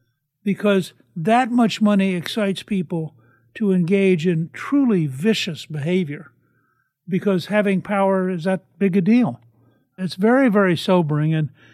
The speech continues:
I think the work you've done over your career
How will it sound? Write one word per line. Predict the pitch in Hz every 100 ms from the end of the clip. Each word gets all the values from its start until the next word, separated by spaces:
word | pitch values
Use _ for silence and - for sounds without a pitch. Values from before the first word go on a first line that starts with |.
| _ -
I | 190
think | 226 214
the | 196
work | 180 196 214 -
you've | 196 156
done | 180 175 175 - _ _ _ -
over | 170 156
your | 151 147
career | 175 185 185 139